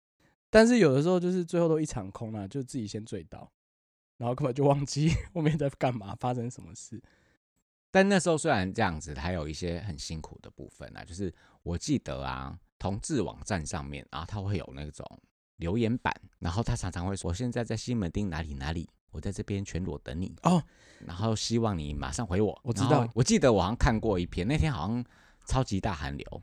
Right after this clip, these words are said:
Speaker 1: 嗯。
Speaker 2: 那个寒流大到就是像我们今天都要穿卫生裤那种大寒流。<laughs> 怎样，阿北就是要穿卫生裤。就是这样子的大寒流。然后我记得好像有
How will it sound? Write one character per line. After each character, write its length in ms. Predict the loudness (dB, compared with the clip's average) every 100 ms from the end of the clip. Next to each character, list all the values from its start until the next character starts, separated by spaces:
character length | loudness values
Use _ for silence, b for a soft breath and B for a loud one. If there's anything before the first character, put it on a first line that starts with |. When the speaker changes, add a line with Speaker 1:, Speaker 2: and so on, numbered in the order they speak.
| 0
Speaker 1:
嗯。 340 | 2 2 -4 -6
Speaker 2:
那 100 | -2
个 100 | 0
寒 160 | 0
流 140 | 0 -2
大 220 | 0 0
到 120 | 0
就 140 | -2 -4
是 140 | -4
像 120 | -4
我 60 | -6
们 140 | -8 -6
今 80 |
天 80 | -6
都 80 | -2
要 140 | -4
穿 180 | -4 -4
卫 120 | -4
生 180 | -4 -6
裤 180 | -6 -6
那 100 | -6
种 120 | -10 _ _
大 120 | -6 -4
寒 160 | -2
流。 80 | 0 4 10 10 10 6 4
<laughs> 560 | 4 4 2 -2 -2 -6
怎 100 | -4
样， 80 | -2
阿 100 | 0
北 160 | -2 -4
就 120 | -4
是 100 | -6
要 80 | -6
穿 260 | -6 -6
卫 120 | -6 -8
生 120 | -10
裤。 180 | -8 -8 -8 -12 -12 -8 -4 -4 -4 -10 _ _ _ -2 4 4 B
就 100 | -6
是 180 | -4 -4
这 80 | -2
样 100 | -2
子 120 | -4
的 40 | -8
大 140 | -8
寒 160 | -8 -10
流。 120 | 0
然 100 | 4
后 100 | 4
我 100 | 4
记 160 | 0 -2
得 80 |
好 120 | -2 -2
像 260 | -2 -2
有 160 | -4